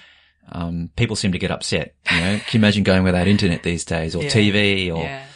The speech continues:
Speaker 1: sports, or a-, any of the other things that, and I'm not saying they're all pure distractions, but, you know, um, what are those things that cause us to not focus on, I'm gonna use the word mission?
Speaker 2: Yeah.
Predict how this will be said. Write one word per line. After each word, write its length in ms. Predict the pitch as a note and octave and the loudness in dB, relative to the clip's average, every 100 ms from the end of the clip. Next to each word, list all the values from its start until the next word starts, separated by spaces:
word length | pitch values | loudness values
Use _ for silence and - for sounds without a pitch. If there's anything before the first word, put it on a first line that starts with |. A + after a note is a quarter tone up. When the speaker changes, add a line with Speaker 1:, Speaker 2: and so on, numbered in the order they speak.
| _ | _
Speaker 1:
sports, 680 | - - C#3 B2 - - - | -8 -2 2 2 2 -4 -6
or 320 | F#2 F2+ F2 | -4 -4 -4
a-, 120 | C3 | -6
any 220 | C#3+ C#3 C#3+ | -2 -2 -2
of 40 | |
the 100 | A#2 | -2
other 120 | A#2 | -2
things 380 | A#2 A#2 G2+ G2+ | -4 -6 -6 -6
that, 220 | G#2 F2 _ _ | -8 -10 _ _
and 100 | A#2 | -4
I'm 60 | C#3 | -2
not 140 | D#3+ | 0
saying 220 | - B2+ | 0 2
they're 120 | A2 G#2+ | 4 4
all 160 | G#2 | 2
pure 300 | - A#2+ A2+ | 0 0 0
distractions, 680 | G2 - A#1 A1+ - F2 G#2 | -2 -6 -8 -6 -6 -6 -4
but, 300 | - G2+ - - - - - _ | -2 -2 -4 -16 -20 -20 -20 _
you 100 | G#2 | 0
know, 240 | F#2 F#2 - G#1+ | 2 0 -6 -6
um, 540 | G2 F#2+ F#2+ F#2+ G2+ | -2 0 0 -2 -2
what 140 | A2+ | 2
are 60 | C3 | 2
those 280 | A#2+ G#2 - | 2 0 -2
things 260 | A2 G#2+ | -2 -2
that 180 | G2 - | -4 -8
cause 300 | - A2 F#2+ | -4 -2 -2
us 160 | F#2+ - - | -4 -8 -6
to 400 | G#2+ F#2+ F#2 E2+ - _ _ _ _ - | -4 -4 -4 -8 -12 _ _ _ _ 0
not 280 | A2 A2 - | 4 4 2
focus 380 | G#2 G2 F#2+ | 0 0 0
on, 480 | F#2+ F2+ F2 F2 - _ _ _ G#2+ G#2 - - | 0 0 0 -2 -6 _ _ _ -20 -20 -20 -4
I'm 200 | G2+ G2 | 0 4
gonna 120 | F2+ | 4
use 140 | F#2 | 2
the 80 | F#2 | 2
word 160 | F2+ F2 | 2 4
mission? 420 | F#2+ - F3+ A#3 _ | 4 4 2 0 _
Speaker 2:
Yeah. 360 | D#3+ D3+ C3 | -2 -2 -4